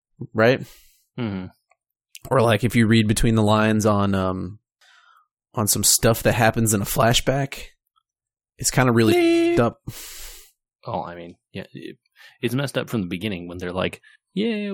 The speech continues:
Speaker 2: corporations just use these kids to fight 'cause it's cheaper." <laughs>
Speaker 1: Because we bought them in slavery and we can,
Speaker 2: Yeah.
Speaker 1: uh, we can do
Speaker 2: Yeah.
Speaker 1: this surgery on them that kills adults.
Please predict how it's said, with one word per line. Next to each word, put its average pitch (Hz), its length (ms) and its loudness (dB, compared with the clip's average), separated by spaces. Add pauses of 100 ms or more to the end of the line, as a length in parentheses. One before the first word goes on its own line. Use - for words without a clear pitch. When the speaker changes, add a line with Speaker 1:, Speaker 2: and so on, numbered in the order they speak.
(100)
Speaker 2:
corporations 170 480 -2
just 110 140 -6
use 107 180 0
these 98 180 -2
kids 98 300 -6
to 98 80 -4
fight 104 220 -2
'cause 92 160 -4
it's - 260 -8
cheaper." 117 580 -4
<laughs> - 40 -8 (1000)
Speaker 1:
Because 123 340 4
we 123 120 4
bought 101 320 2
them 117 160 4
in 110 100 4
slavery 113 580 4
and 107 160 4
we 113 120 6
can, 107 360 0
Speaker 2:
Yeah. 117 60 2 (140)
Speaker 1:
uh, 101 260 -4
we 127 180 4
can 120 200 0
do 113 100 2
Speaker 2:
Yeah. 113 60 2
Speaker 1:
this 113 240 4
surgery 117 420 6
on 120 140 4
them 123 180 4
that 104 160 0
kills 113 320 2
adults. 107 540 2